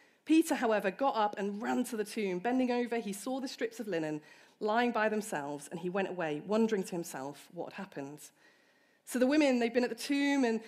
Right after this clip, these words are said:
they come back to the rest of the disciples. The eleven apostles, remember, Judas has betrayed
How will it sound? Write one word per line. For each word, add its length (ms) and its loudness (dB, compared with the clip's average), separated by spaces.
they 100 2
come 280 0
back 220 0
to 80 -10
the 80 -2
rest 240 -4
of 40 0
the 60 -2
disciples. 640 2
The 100 -2
eleven 280 2
apostles, 500 -2
remember, 340 0
Judas 320 0
has 120 -2
betrayed 800 -2